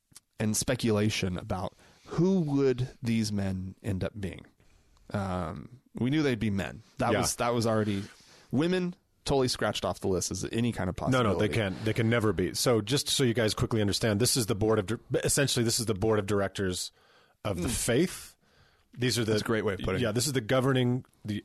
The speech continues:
Speaker 2: absolute governing body. These twelve guys plus the three
Speaker 1: At the top.
Speaker 2: the top. So there's this fifteen man
Speaker 1: Mm-hmm.
Speaker 2: board.
Speaker 1: Yeah.
Speaker 2: And they are the bosses. There's
Speaker 1: Yeah.
Speaker 2: no one above them.
Speaker 1: Yeah.
Speaker 2: And that
Speaker 1: Except Jesus.
Speaker 2: Except,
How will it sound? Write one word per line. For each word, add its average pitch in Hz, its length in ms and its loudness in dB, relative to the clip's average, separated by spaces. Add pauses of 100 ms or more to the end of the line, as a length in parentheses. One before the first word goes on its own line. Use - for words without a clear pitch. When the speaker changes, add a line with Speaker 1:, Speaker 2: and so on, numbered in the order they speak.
(120)
Speaker 2:
absolute 120 720 2
governing 110 360 2
body. 98 280 2
These 117 280 2
twelve 151 340 0
guys 107 380 0
plus - 320 -2
the 107 100 -6
three 101 500 -2 (480)
Speaker 1:
At 117 120 -2
the 113 100 -2
top. 92 420 -2
Speaker 2:
the 123 80 0
top. 95 440 -4 (280)
So - 180 2
there's 104 200 2
this 107 120 0
fifteen 135 760 2
man 110 440 4
Speaker 1:
Mm-hmm. 107 320 0
Speaker 2:
board. 98 540 2 (180)
Speaker 1:
Yeah. - 100 -6 (440)
Speaker 2:
And 107 220 0
they 120 160 2
are 110 320 2
the 95 340 0
bosses. - 640 -2
There's 101 200 2
Speaker 1:
Yeah. 107 80 2
Speaker 2:
no 113 220 2
one 123 100 2
above 104 300 2
them. 98 300 0 (140)
Speaker 1:
Yeah. 98 140 -2 (340)
Speaker 2:
And 113 180 2
that 113 60 4
Speaker 1:
Except 113 220 2
Jesus. 95 480 -2
Speaker 2:
Except, 127 500 0